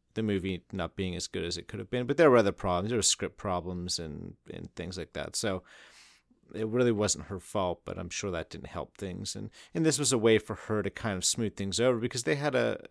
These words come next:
a good working relationship. And, you know, to pull out of a big movie like that, it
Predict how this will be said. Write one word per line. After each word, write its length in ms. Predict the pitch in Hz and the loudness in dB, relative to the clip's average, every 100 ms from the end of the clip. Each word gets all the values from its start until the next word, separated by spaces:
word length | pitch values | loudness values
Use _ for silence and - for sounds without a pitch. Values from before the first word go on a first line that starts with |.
| - | -10
a 120 | - | -6
good 260 | 131 110 | -2 -2
working 500 | 110 113 117 - 113 | -2 0 0 0 -4
relationship. 720 | 101 98 107 107 92 90 87 - | -2 -2 -2 -6 -6 -4 -6 -6
And, 260 | 92 90 - - - - - _ _ _ _ _ _ _ _ - | -6 -6 -8 -20 -20 -20 -20 _ _ _ _ _ _ _ _ -8
you 100 | 104 | -6
know, 180 | 87 | -6
to 180 | 90 - | -8 -12
pull 240 | - 120 107 | -4 2 4
out 120 | 101 | 4
of 120 | 92 | 2
a 40 | |
big 300 | 87 - 107 | -4 -2 -2
movie 240 | 95 95 95 | -2 -2 0
like 240 | 87 80 | -2 -4
that, 220 | 90 85 | -2 -2
it 120 | 85 | -2